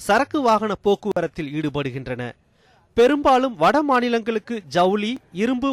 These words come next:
உள்ளிட்டவை சரக்கு லாரிகள் மூலம் கொண்டு செல்லப்படுகின்றன. அவ்வாறு வட மாநிலங்களுக்கு செல்லும் சரக்கு லாரி டிரைவர்கள்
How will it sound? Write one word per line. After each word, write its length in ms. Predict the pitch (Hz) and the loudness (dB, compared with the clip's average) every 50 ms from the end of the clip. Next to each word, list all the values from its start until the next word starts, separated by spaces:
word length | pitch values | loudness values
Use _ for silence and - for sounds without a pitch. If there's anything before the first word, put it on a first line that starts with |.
| 208 180 | -2 -2
உள்ளிட்டவை 440 | 190 196 202 196 - 190 170 180 180 | -2 -2 -2 -2 -2 -2 -2 -2 -6
சரக்கு 380 | 175 - 180 180 233 - - | -4 -4 -2 -2 -2 -2 -2
லாரிகள் 440 | 247 233 208 196 190 180 175 175 170 160 | 0 0 0 0 0 -2 -6 -8 -8 -6
மூலம் 260 | 156 170 165 165 160 | -6 -6 -6 -6 -6
கொண்டு 220 | - 170 165 180 - - | -4 -4 -4 -4 -4 -6
செல்லப்படுகின்றன. 680 | 196 160 147 - 139 131 127 117 127 120 127 117 120 110 - _ _ _ _ _ _ _ _ _ _ _ | -4 -6 -4 -4 -6 -6 -6 -8 -10 -10 -8 -8 -10 -10 -12 _ _ _ _ _ _ _ _ _ _ _
அவ்வாறு 480 | - - 190 202 214 233 247 285 294 214 | -8 -6 -4 -2 0 0 0 0 -2 -4
வட 260 | 170 175 208 254 320 | -4 -4 -2 -2 -4
மாநிலங்களுக்கு 680 | 302 277 254 240 247 233 233 220 202 226 214 - - 202 | -4 -4 -6 -4 -4 -6 -8 -8 -8 -10 -10 -10 -12 -16
செல்லும் 280 | - - 202 202 202 185 | -10 -10 -8 -8 -8 -8
சரக்கு 360 | - 185 175 208 214 - 254 | -6 -6 -6 -6 -6 -8 -6
லாரி 240 | 214 202 185 165 156 131 | -6 -6 -6 -6 -10 -10
டிரைவர்கள் 460 | 151 156 160 165 175 165 147 156 160 | -10 -8 -8 -8 -8 -10 -10 -12 -14